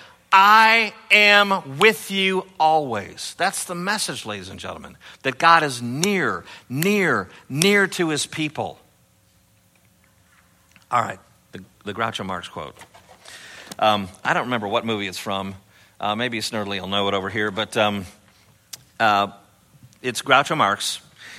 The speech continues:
and he's, he's embracing this woman. And she goes, "Closer." And he, he squeezes her. She looks at him and she says, "Closer." He goes, <laughs> and I mean, he's really squeezing her, and they're just face to face, and she goes,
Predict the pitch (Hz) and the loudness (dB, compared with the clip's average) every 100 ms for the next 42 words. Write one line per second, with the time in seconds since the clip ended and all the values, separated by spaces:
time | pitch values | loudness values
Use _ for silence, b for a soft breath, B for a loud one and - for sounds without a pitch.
0 | B 113 110 117 120 104 - 120 110 117 | B -4 -4 -4 -4 -6 -6 -8 -6 -6
1 | 104 127 - 117 104 - 107 101 80 - | -2 -2 -2 -4 -6 -6 -6 -6 -8 -16
2 | b b b _ B B B B 110 - | b b b _ B B B B -6 -4
3 | 113 110 - B B B B B B - | -4 -4 -6 B B B B B B 0
4 | 180 160 113 - - B B B B B | 2 2 0 -2 -4 B B B B B
5 | _ _ _ B B B B B 104 101 | _ _ _ B B B B B -8 -8
6 | - - 107 - - - - 131 98 76 | -12 -16 -16 -16 -12 -10 -6 -6 -6 -10
7 | 71 - - B _ _ b b b b | -14 -14 -16 B _ _ b b b b
8 | b b b - 143 147 135 127 131 143 | b b b -4 -2 -2 -2 -2 -2 -4
9 | 135 - B B _ - 175 175 156 - | -8 -12 B B _ -2 4 4 4 2
10 | - B B B B B B - 90 95 | -2 B B B B B B -16 -14 -16
11 | - - _ - - 247 - 494 - - | -20 -20 _ -20 -20 -10 -8 -8 -14 -4
12 | - 719 - B B 135 143 170 170 143 | -4 -4 -14 B B -2 0 2 0 0
13 | 160 165 156 120 90 - - 120 95 87 | 0 4 4 4 0 -4 -4 -4 -4 -6
14 | 87 98 107 131 123 127 - 131 - 127 | -6 -4 2 2 2 0 2 2 2 -4
15 | 139 113 131 - 120 | -2 -2 -4 -6 -6